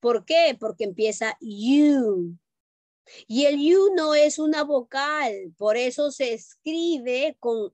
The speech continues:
A. Entonces sería a unicorn. No sería an unicorn, porque no sería una unicornio,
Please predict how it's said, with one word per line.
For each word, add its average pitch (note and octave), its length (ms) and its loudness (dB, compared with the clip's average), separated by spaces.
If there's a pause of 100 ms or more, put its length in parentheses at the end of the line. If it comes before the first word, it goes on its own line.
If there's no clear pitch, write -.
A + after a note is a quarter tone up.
A. A3 600 -6 (220)
Entonces G#3 480 -10
sería A#3+ 420 -2 (160)
a B3+ 400 -2 (120)
unicorn. G#3+ 1120 -10 (440)
No C#4 200 0
sería D#4+ 380 -2 (100)
an C4 420 0
unicorn, B3+ 680 -2
porque G3+ 240 -10
no C4 160 -8
sería D4+ 380 0
una F#4+ 460 0
unicornio, B3+ 840 -4